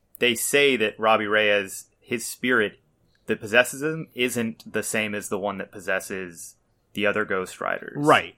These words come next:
Speaker 1: He's
Speaker 2: right.
Speaker 1: not a, it's, it's a different sort of, I mean, I don't wanna, like, spoil any of the story stuff, but it's just, it's a different sort of thing in the comics than the other one. So I, I wouldn't be surprised if maybe they tried to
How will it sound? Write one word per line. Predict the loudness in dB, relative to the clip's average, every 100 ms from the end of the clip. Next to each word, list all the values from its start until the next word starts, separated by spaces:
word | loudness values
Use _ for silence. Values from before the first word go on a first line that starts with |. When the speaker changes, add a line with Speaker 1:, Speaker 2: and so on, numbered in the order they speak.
| _
Speaker 1:
He's | -2
Speaker 2:
right. | 2
Speaker 1:
not | 4 4
a, | 0 -10
it's, | -14 -6 -6 -6
it's | -10 -8
a | -8
different | -2 -2 -2 0
sort | 2 4
of, | 2
I | 2
mean, | 4
I | 4
don't | 2
wanna, | 0 0
like, | 0 -4 -8 _ _ _ _ _ -12
spoil | -12 2 6 6
any | 4 0
of | -2
the |
story | -2 4 4 2
stuff, | 0 -2 2
but | -2 -2 _ _ _ _ _ _
it's | -4 2
just, | 0 0 -8 _ _ _ _ _ _ -4
it's | -2
a | 2
different | 4 4 4
sort | 2 4
of | 4
thing | 2 2 2
in | -4
the |
comics | 0 2 2 -2
than | -4
the | 0
other | 0 0
one. | -4 -4
So | 0 2 0 0
I, | 0 0 -2 -12 _ _ _ _ _ _ _ _ 2
I | 2 2 -4
wouldn't | -2 0 0 -2
be | -4
surprised | -4 -8 -10 -6 2 4 4 2 -2
if | -10 -8
maybe | -8 -6 -6
they | -6
tried | -2 0 0
to | -6